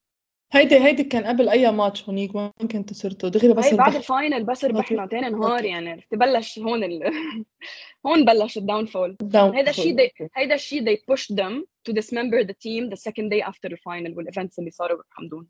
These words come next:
Speaker 1: أوكي.
Speaker 2: This is
Speaker 1: هيدا
Speaker 2: the
Speaker 1: الشيء
Speaker 2: reason.
Speaker 1: اللي، وهل كمان هيك بالبيان كان في شوي قصة غرور وما غرور؟ حتى حكيوا هن وقتها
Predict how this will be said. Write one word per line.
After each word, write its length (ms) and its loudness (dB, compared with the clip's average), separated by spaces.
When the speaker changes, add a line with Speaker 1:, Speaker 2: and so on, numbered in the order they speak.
Speaker 1:
أوكي. 260 -8
Speaker 2:
This 100 -8
is 40 0
Speaker 1:
هيدا 160 8
Speaker 2:
the 20 8
Speaker 1:
الشيء 200 4
Speaker 2:
reason. 40 4
Speaker 1:
اللي، 220 0
وهل 400 0
كمان 260 2
هيك 180 4
بالبيان 680 4
كان 220 -4
في 140 -16
شوي 260 0
قصة 380 -2
غرور 460 4
وما 140 0
غرور؟ 380 2
حتى 280 0
حكيوا 380 0
هن 200 2
وقتها 560 0